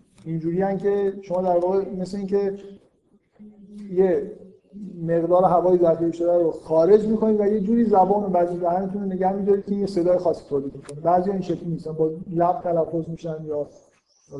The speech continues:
جورایی دیگه. مثلاً حروفی که اینجوری هستن، هی جیمی هست، ف هست، ما تو کلمه فوت ازش استفاده می‌کنیم.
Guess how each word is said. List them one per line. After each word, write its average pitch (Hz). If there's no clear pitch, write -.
جورایی 151
دیگه. 127
مثلاً 196
حروفی 185
که 214
اینجوری 180
هستن، 175
هی 208
جیمی 180
هست، 180
ف -
هست، 185
ما 156
تو 160
کلمه 170
فوت 202
ازش 165
استفاده 156
می‌کنیم. 147